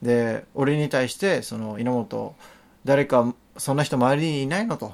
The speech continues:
「いっぱいお金稼いで専業主婦させてくれるような人いないの？」って聞いてきたんですけど、でも、俺ちょっとね、ラブストーリーモードになっちゃってるから、ラブストーリーモードになると、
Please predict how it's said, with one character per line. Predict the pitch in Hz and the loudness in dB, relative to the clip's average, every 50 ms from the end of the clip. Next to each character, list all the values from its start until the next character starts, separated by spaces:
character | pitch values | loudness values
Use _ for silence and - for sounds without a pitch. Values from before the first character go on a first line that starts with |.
| - - | -12 -12
「い | - | -12
っ | - | -6
ぱ | - 127 | -2 0
い | 123 | 0
お | 117 | 0
金 | - 135 127 123 | 0 -2 -4 -2
稼 | - 131 - - 147 135 | -4 -4 -4 -2 -2 -2
い | |
で | 117 107 | -4 -4
専 | - - 127 123 120 | -4 -4 -4 -4 -2
業 | 120 120 | -2 -4
主 | 120 - 139 | -4 -4 -6
婦 | 120 117 | -8 -8
さ | 110 - 139 | -6 -6 -6
せ | 127 - | -6 -6
て | - | -6
く | 120 - 131 | -8 -6 -4
れ | 117 131 143 | -2 -2 0
る | 156 | 0
よ | 156 143 | -2 -4
う | 117 | -4
な | 123 | -8
人 | - - - | -10 -10 -8
い | 110 | -6
な | 123 156 | -4 -2
い | 196 | -2
の？」 | 196 156 147 | -2 -2 -4
っ | |
て | 151 - - 110 107 104 | -4 -6 -6 -6 -6 -6
聞 | - - 131 | -6 -4 -4
い | 127 | -4
て | 120 | -4
き | 123 - | -4 -4
た | - 131 | -4 -4
ん | |
で | 107 | -4
す | - | -6
け | - 113 | -8 -6
ど、 | 107 113 113 - - - - - - - - - | -4 -4 -4 -4 -6 -10 -20 -20 -20 -20 -10 -2
で | - 147 | 0 2
も、 | 131 120 - - _ _ - | 2 2 0 -4 _ _ 4
俺 | 180 208 262 269 | 6 6 6 6
ち | - - | 6 2
ょ | 381 | 0
っ | 262 | 0
と | - 143 | 0 -2
ね、 | 107 107 104 - - - _ _ _ - - | -2 -2 -4 -6 -10 -16 _ _ _ -2 6
ラ | 131 156 185 | 10 10 10
ブ | 196 247 | 10 10
ス | 240 - | 6 6
ト | - 254 254 | 8 10 10
ー | 247 | 12
リ | 247 | 12
ー | 240 233 | 10 10
モ | 226 247 247 | 10 10 10
ー | |
ド | 185 160 | 10 8
に | 127 | 4
な | 120 143 | 6 4
っ | 175 170 | 4 4
ち | - | 4
ゃ | 202 | 2
っ | - | 2
て | - 127 | 2 -2
る | 107 | -4
か | 104 - 107 | -4 -4 -4
ら、 | 107 113 110 104 - - - - - _ _ _ _ _ _ _ _ _ - | -2 0 0 -2 -2 -6 -16 -20 -20 _ _ _ _ _ _ _ _ _ 6
ラ | 143 185 | 8 8
ブ | 214 262 285 | 10 10 8
ス | 294 - | 6 6
ト | - 269 269 | 6 8 8
ー | |
リ | 262 262 254 | 8 8 8
ー | |
モ | 240 240 247 | 8 6 6
ー | |
ド | 233 214 | 6 6
に | 156 127 | 6 6
な | 123 120 | 4 4
る | 104 | 2
と、 | - 123 117 110 - - | 0 -2 -4 -4 -4 -8